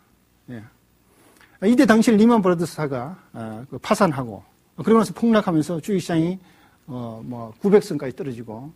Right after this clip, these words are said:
뭐 칠백 간다, 오백 간다는 얘기 있었지만은 구백 선 전후에서 바닥을 다지다가 결국은 상승을 했습니다. 근데 이때도 보시면 이 그 이천구 년도 이게 상반기 장세입니다.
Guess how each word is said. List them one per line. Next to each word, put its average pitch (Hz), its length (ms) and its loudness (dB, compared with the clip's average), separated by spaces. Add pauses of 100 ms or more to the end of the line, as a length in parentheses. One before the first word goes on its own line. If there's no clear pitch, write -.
(140)
뭐 123 100 -10
칠백 226 400 0
간다, 147 300 -2
오백 165 260 4
간다는 143 360 -4
얘기 135 120 -2
있었지만은 147 540 -6 (300)
구백 185 260 2
선 165 160 -2
전후에서 147 260 -2
바닥을 147 280 -4
다지다가 117 540 -8 (220)
결국은 165 480 0 (160)
상승을 202 520 -2
했습니다. 113 500 -16 (760)
근데 214 400 6 (240)
이때도 247 300 4
보시면 175 540 2 (520)
이 254 280 6
그 185 120 6
이천구 233 560 4
년도 220 200 4
이게 151 120 0
상반기 269 480 0
장세입니다. 127 720 -10